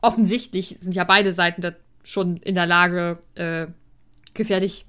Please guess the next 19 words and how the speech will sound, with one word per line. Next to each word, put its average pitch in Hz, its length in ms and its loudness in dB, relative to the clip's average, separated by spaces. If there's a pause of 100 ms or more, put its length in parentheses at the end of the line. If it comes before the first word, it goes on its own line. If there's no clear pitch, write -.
(120)
zu - 160 -12
sein. 208 380 0 (460)
Äh, 277 200 0
finde 359 160 -4
ich - 40 -12
sehr 285 120 -4
spannend. 233 540 -6 (100)
Führt 262 240 -6
ja - 120 -2
auch - 100 -8
zu 226 140 -12
was 226 180 -8
sehr 220 120 -4
Spannendem 220 540 -6
dann 208 240 -4
letztendlich 214 580 -10
im 208 140 -8
weiteren 196 340 -4
Verlauf. 180 640 -4